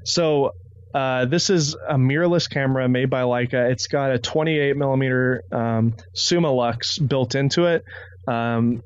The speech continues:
so it's an F one point four twenty-eight millimeter lens on a full frame mirrorless body. Uh, this is an amazing camera. It takes amazing images, but, uh, once I got it,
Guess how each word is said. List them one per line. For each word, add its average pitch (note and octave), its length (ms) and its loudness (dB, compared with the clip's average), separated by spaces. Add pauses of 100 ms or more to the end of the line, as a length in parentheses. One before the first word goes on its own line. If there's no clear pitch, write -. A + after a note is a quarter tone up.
so C3 600 0
it's - 220 -2
an C3 160 2
F D3+ 240 -2
one D3 200 2
point C3+ 280 0
four C3 380 0
twenty-eight D#3+ 800 0 (320)
millimeter B2+ 460 2
lens A2 520 2
on B2 120 0
a A#2 60 0
full C3+ 300 0
frame B2 460 0
mirrorless A2 420 0
body. A#2 320 -2 (480)
Uh, A2 280 -2
this D#3+ 520 0
is C3+ 340 0 (480)
an C3+ 60 0
amazing D#3+ 320 2
camera. B2 280 0
It A#2+ 80 -2
takes C#3 220 -2
amazing D3 320 2
images, B2 500 2 (520)
but, D#3+ 520 0 (120)
uh, C3 600 0 (120)
once D3+ 360 -2
I E3 120 4
got C3+ 300 0
it, D3+ 180 0